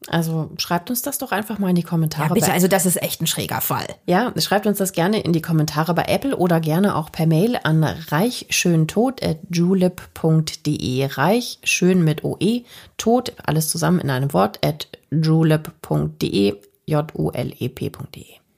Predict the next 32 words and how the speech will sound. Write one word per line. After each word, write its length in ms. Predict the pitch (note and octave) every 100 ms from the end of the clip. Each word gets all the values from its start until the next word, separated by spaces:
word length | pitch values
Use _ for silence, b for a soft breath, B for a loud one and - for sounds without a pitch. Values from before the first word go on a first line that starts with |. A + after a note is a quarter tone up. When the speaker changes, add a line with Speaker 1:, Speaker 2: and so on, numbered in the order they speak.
| -
Speaker 2:
Wir 140 | G#3
freuen 380 | G#3+ G3 B3+ E4
uns 260 | C4 A#3 -
immer, 320 | F#3 A3 F4
von 160 | - -
euch 180 | F#3+ -
zu 200 | F#3+ E3+
hören. 380 | D#3+ G3+ D#4
Und 480 | - - A#3 A#3 A3
wenn 100 | F#3+
ihr 100 | G#3
noch 80 | G3+
einen 100 | F3+
Fall 340 | - C4+ E4
habt, 280 | F3 F3 -
dann 200 | E3+ F3
lasst 300 | E3+ F3 G3
es 80 | A3+
uns 180 | F3+ -
gerne 300 | E3 F3 D#3+
wissen. 320 | E3+ - D4+
Was 220 | D4 -
wollt 160 | F3 E3+
ihr 180 | G3+ A3+
hier 320 | F#3+ G#3+ G#3
gerne 320 | E3+ F3 A3
mal 260 | F#3 D#3+ D#3+
hören? 280 | D#3+ A#3+ F#4
Sagt's 360 | - E3+ G3 -
uns, 220 | D4 E4+
schreibt's 460 | - D#3+ F#3 - -
uns. 360 | B3 F#4 -